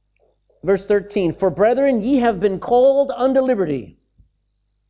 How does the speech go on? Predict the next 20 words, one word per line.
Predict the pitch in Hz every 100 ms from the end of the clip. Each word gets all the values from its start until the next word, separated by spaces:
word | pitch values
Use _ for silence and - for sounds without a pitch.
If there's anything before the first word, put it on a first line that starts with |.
| _
freedom. | _ 294 269 156 104 _ _ - - _ _ _ _ _ _ _ - _ _
"Only | 220 247 240
use | 214 320 294 185
not | 233 311 220 165 -
liberty | 147 151 135 139 143 185
for | 202 185 165
occasion | 156 - 254 233 196 185 -
to | 240 208 185 392 _ -
your | 123 180 339
flesh, | - 123 123 180 -
to | -
the | 151
flesh, | - 269 262 143 180 - _ _ _ _ _ _ _
but | 185 180
by | 151 156
love," | 143 160 185 247 277 214
what | 240
should | - 220
we | 233
do? | 196 214 135 101